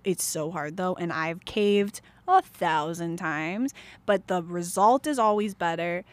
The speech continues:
when you don't act, uh, because when you're that emotional and that heightened, it's because a deeper part of you feels threatened.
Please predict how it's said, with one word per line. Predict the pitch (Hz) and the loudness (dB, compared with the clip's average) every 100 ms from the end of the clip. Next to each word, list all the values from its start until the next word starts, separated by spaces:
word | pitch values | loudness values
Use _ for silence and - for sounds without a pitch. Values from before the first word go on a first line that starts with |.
| _ - | _ -4
when | 185 190 | -2 0
you | 185 180 175 170 170 175 - _ _ _ 185 | 0 0 0 -2 -2 -6 -10 _ _ _ -2
don't | 226 226 247 - | 2 4 2 2
act, | 202 214 - - | 4 4 0 -8
uh, | - | -6
because | 220 226 277 277 | -4 -2 2 2
when | 214 233 233 | 2 2 2
you're | 247 277 | 4 2
that | 190 180 180 180 302 - | 0 -4 -2 2 2 6
emotional | 294 196 175 185 240 247 262 | 6 6 2 -2 0 2 2
and | 202 165 | 0 0
that | 170 156 - - _ | 4 4 2 -4 _
heightened, | - - 190 214 262 294 - - - | -10 -2 -2 2 2 2 0 -18 -4
it's | 233 226 | -2 -2
because | - 240 285 302 | -4 -4 0 0
a | 311 | 0
deeper | 208 208 202 240 226 | -2 -4 -2 0 -2
part | - 180 | -2 -2
of | 190 | -2
you | 220 226 | -2 -2
feels | - 180 - - | 0 -2 -2 -4
threatened. | 175 95 98 - - | -4 -4 -12 -12 -16